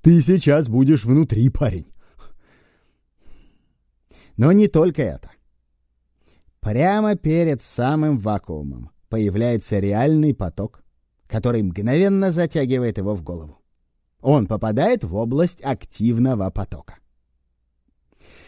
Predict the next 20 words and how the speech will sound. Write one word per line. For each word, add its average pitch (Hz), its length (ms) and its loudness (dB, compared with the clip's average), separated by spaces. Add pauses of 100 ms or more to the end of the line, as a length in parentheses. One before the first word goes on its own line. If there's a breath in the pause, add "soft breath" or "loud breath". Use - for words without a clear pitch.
(280 soft breath)
Так 120 160 -4
вот, 196 280 2
он 143 160 -4
оказывается 147 640 0
вот 120 240 0
здесь 104 680 0 (280)
и 110 120 -4
смотрит 139 520 -2
в 98 60 -6
этом 120 320 0
направлении. 92 720 -8 (1300)
И 127 140 0
здесь 113 460 0
возникнет 123 560 -2
поток, 123 440 -6 (360)
который 123 320 -2
пойдёт 110 380 -2
сюда, 147 380 -2 (320)
сюда, 139 440 -4 (280)
сюда. 135 440 -6